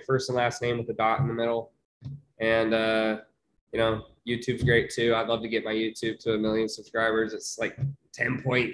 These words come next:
three, like, working on that thing, man. But yeah, just one of those two places, great.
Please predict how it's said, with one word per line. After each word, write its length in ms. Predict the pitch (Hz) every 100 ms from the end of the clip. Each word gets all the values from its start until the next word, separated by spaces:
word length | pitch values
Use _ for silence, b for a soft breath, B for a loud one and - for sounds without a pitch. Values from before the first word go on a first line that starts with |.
| -
three, 560 | 120 120 120 117 117 _ _ _
like, 160 | 120 117
working 300 | 117 120 117
on 140 | 113 110
that 180 | 110
thing, 180 | 117 110
man. 320 | 110 113 113
But 220 | 107 104 - b b -
yeah, 180 | 175 160
just 220 | 165 202
one 100 | 202
of 60 |
those 200 | 180 147
two 100 | 151
places, 440 | - 117 117 123 110
great. 300 | 98 101 98